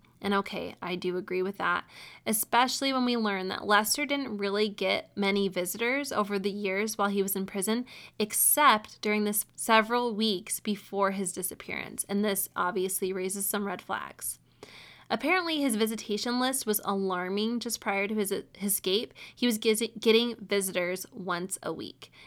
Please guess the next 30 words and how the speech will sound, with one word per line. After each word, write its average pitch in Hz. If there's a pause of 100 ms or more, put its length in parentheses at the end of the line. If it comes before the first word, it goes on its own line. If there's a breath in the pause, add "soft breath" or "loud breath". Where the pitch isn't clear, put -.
And 220
that's 269
suspicious, 208
and 214
David 214
believes 202
that 208
these 208
visitors 233 (320 loud breath)
definitely 214
hold 196
some 190
culpability. - (800 soft breath)
Lester's 226
family 220
and 208
friends 214
and 202
everybody 208
on 208
the 214
list 214
were 208
talked 208
to, 214 (260 loud breath)
but 226
they 240
refused 240
to 233
reveal 202